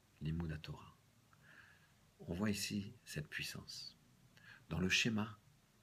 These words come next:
il y a marqué que la Torah, on le reçoit chaque jour, à Yom. Et on le fait chaque jour, ce schéma. Qu'Akadosh Baruch Hu nous aide à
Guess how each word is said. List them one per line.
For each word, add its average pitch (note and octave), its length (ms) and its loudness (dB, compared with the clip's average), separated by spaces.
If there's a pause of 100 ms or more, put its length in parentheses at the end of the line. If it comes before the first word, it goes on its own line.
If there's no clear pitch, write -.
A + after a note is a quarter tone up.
(280)
il - 40 -10
y - 40 0
a D#2+ 40 0
marqué G#2 340 -2
que - 140 -2
la E2 200 4
Torah, F#2 220 -4
on F#2 80 0
le E2+ 80 -2
reçoit D#2+ 320 -6
chaque D#2 260 -2
jour, D2 460 -8
à D2+ 80 -4
Yom. D2+ 260 -2 (1500)
Et F2 120 -2
on E2+ 80 0
le F2+ 120 2
fait G2+ 340 -2 (480)
chaque D#2 340 -2
jour, D#2 220 -6
ce - 120 -8
schéma. - 300 -6 (760)
Qu'Akadosh F#2 360 -2
Baruch G2+ 220 0
Hu F#2 280 4 (1300)
nous E2 300 -2
aide - 180 -4 (560)
à F2 80 0